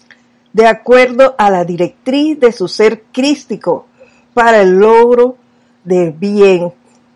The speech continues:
de algún propósito. Si yo estoy en armonía, puedo escuchar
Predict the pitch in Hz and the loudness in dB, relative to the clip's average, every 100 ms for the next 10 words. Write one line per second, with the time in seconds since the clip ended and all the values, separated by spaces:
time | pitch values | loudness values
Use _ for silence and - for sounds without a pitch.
0 | _ _ - _ _ _ _ 202 214 202 | _ _ -20 _ _ _ _ 0 2 4
1 | 247 294 254 190 - _ 202 185 - 160 | 2 -2 -2 -4 -4 _ 0 0 -2 -14
2 | - 127 _ _ _ _ - _ _ _ | -12 -14 _ _ _ _ -20 _ _ _
3 | _ _ _ _ _ _ _ _ _ _ | _ _ _ _ _ _ _ _ _ _
4 | _ _ _ _ _ _ _ - 220 180 | _ _ _ _ _ _ _ -10 -6 0
5 | 269 349 - _ _ _ - 185 262 269 | 2 2 -2 _ _ _ -8 -2 4 4
6 | 277 214 175 165 202 277 180 - _ _ | 4 0 -4 -4 -2 0 0 -4 _ _
7 | _ _ _ _ _ _ _ _ _ _ | _ _ _ _ _ _ _ _ _ _
8 | _ _ _ _ _ _ _ - 262 247 | _ _ _ _ _ _ _ 0 2 2
9 | 202 170 _ 185 - - 214 185 - | -2 -6 _ -10 -6 0 2 2 0